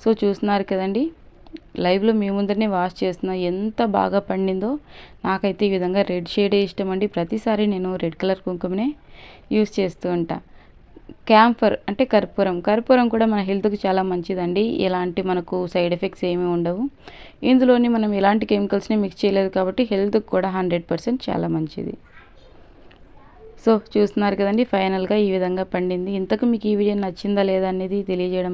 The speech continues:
మాత్రం మర్చిపోవద్దు. నాకైతే చాలా బాగా నచ్చిందండి. మీరు నార్మల్గా చేతి నిండా ఉండేలాగా, మ్, చందమామల్ని కూడా పెట్టేసుకోవచ్చండి. So,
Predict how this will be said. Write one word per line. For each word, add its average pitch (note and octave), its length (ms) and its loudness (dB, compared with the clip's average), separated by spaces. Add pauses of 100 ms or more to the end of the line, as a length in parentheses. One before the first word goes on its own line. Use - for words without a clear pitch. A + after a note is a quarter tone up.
మాత్రం F3+ 300 -6
మర్చిపోవద్దు. F3 600 -6 (1200)
నాకైతే F#3+ 380 -2
చాలా F3+ 260 2
బాగా F3 200 0
నచ్చిందండి. E3+ 600 -2 (480)
మీరు A3+ 140 4 (100)
నార్మల్గా G#3+ 460 4 (420)
చేతి G#3 260 4
నిండా G3+ 280 2 (100)
ఉండేలాగా, G3 440 2 (300)
మ్, F#3+ 100 -2 (100)
చందమామల్ని F3+ 580 2
కూడా G3+ 200 0
పెట్టేసుకోవచ్చండి. F3+ 880 -2 (1600)
So, G3+ 100 -2